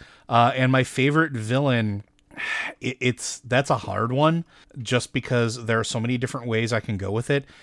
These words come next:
But it's going to be a two-way tie for me, uh, between Ra's al Ghul, uh, and the Kingpin. And because I think that they are some of the most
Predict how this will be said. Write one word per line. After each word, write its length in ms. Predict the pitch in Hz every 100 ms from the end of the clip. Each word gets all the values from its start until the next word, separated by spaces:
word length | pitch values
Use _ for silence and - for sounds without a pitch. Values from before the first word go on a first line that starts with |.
| - 123
But 200 | 113 120
it's 140 | 110
going 200 | 120 113
to 60 | 123
be 160 | 127
a 40 | 113
two-way 460 | - 131 123 120
tie 320 | 110 - 98
for 160 | 110 139
me, 280 | 151 160 156 - - _ -
uh, 200 | 110 107
between 580 | 104 - 123 117 110 110 -
Ra's 300 | 101 104 123
al 160 | 139 131
Ghul, 400 | 117 123 170 202 _ _ _ -
uh, 280 | 104 101 - -
and 200 | 117 113
the 60 |
Kingpin. 680 | - - 135 127 107 87 85 - _ -
And 220 | 113 110
because 380 | 110 120 110 -
I 60 | 107
think 480 | - - 135 135 135
that 160 | 131
they 180 | 123 123
are 400 | 120 113 110 107 - _ _ -
some 280 | - 131
of 60 | 135
the 60 | 131
most 240 | 123 -